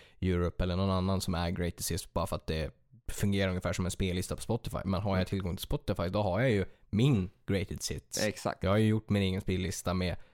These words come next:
Speaker 1: Guns eller Maiden, så, och då har jag, det här var ju min Greatest Hits här.
Speaker 2: Ja, och det är väl lite grann där som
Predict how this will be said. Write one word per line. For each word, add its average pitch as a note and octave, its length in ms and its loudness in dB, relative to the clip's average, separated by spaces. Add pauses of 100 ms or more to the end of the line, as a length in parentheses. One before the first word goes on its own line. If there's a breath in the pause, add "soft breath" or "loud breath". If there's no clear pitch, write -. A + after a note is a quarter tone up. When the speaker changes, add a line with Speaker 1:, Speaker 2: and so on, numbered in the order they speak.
(260 soft breath)
Speaker 1:
Guns F2 440 0
eller F2+ 120 0
Maiden, F2+ 380 0
så, - 120 -2
och F#2 60 2
då G2+ 60 4
har G2+ 140 4
jag, F#2 120 0
det G#2+ 60 -2
här A2 220 2
var F#2+ 240 -2
ju - 260 -6 (280)
min B2 220 6
Greatest G2 380 -6
Hits - 220 -8
här. - 220 -8
Speaker 2:
Ja, A#2+ 160 2
och C3 120 2
det B2+ 60 0
är - 20 2
väl C3 100 0
lite C3 180 0
grann A#2+ 240 2
där D#3+ 260 0
som G2+ 440 -2